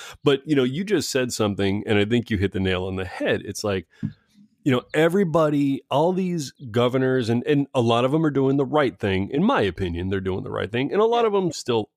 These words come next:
aren't. However, that's when I feel like you can't have these segmented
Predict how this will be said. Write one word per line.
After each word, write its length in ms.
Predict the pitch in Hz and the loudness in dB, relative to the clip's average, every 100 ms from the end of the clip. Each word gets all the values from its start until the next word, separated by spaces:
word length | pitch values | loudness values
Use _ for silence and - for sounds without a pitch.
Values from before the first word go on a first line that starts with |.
| _ | _
aren't. 340 | 90 78 - - - - - | -10 -10 -16 -20 -20 -20 -20
However, 580 | - 226 240 185 123 107 _ _ _ _ _ _ _ _ _ _ - | -4 0 2 2 2 0 _ _ _ _ _ _ _ _ _ _ -4
that's 460 | 104 113 139 - | 0 0 -2 -2
when 540 | 151 143 107 98 101 113 _ _ - | 2 4 4 0 -4 -8 _ _ -4
I 80 | 113 | -4
feel 280 | - 135 | 0 0
like 220 | 120 110 139 | 2 0 -4
you 80 | 123 | -6
can't 340 | - 185 190 | 0 0 0
have 260 | 131 165 143 | -2 -4 -2
these 200 | 147 127 | -4 -2
segmented 1040 | - - 135 151 165 151 135 127 113 104 | -2 0 0 2 0 2 0 0 0 -8